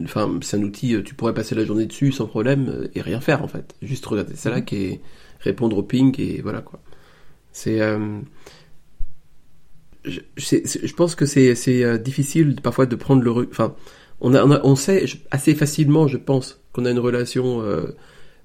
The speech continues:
Speaker 1: euh, abusive parfois avec certains outils technologiques. Et, euh, la difficulté vient, euh, à mon avis, de, dans, non pas dans la réalisation, mais le côté, euh, avoir l'énergie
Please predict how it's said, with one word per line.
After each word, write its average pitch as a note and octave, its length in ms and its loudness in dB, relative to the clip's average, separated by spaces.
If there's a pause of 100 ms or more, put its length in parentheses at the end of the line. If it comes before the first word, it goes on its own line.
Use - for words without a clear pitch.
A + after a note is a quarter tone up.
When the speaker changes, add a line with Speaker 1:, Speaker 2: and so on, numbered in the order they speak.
Speaker 1:
euh, G#2+ 420 2
abusive B2+ 600 2
parfois C3 320 -4
avec A#2 160 -4
certains - 280 -6
outils G#2+ 160 -8
technologiques. - 640 -8 (380)
Et, A#2 260 2
euh, A2 140 -4 (760)
la A2+ 80 -2
difficulté C3+ 600 2
vient, C3+ 320 4
euh, A#2+ 100 0 (800)
à A2+ 100 4
mon C#3+ 160 10
avis, C#3+ 300 4
de, C3 180 2 (760)
dans, B2 360 4
non C3+ 180 6
pas E3 80 4
dans D3+ 100 6
la B2+ 100 6
réalisation, C3+ 580 4
mais C3 140 6
le A#2+ 100 2
côté, D3+ 500 2 (560)
euh, - 120 -8
avoir C#3 240 6
l'énergie C#3+ 680 6